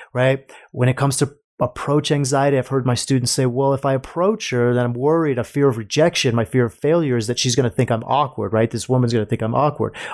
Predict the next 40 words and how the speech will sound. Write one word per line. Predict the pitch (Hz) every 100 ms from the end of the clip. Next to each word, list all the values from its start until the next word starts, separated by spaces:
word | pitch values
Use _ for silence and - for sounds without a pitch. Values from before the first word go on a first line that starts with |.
| 131
I'll |
run | 127 147 156
out | 151
of |
things | 143 147 131
to | 127
say." | - 214 156 - - - -
Most | 143 147 170 208 -
of | 165
the | 147
time, | 156 160
my | 151
students | 135 - 170 165 151
aren't | 147 147
coming | 151 156 156
to |
me | 131 127
and | 120
saying, | 135 123 - - -
"You |
know | 151
what? | 160 175 151
When |
I | 147
approach | 143 156 143
this | 139 -
girl, | 175 165
I'm | 131
so | - - 156
worried | 151 135 139 175 143
that | 131
she's | - 131
gonna | 135
think | 120 139 131
I'm | 127
super | 117 - - 127 139
impressive, | 127 - 156 175 - 98
that | 113
I | 113
just | 123 -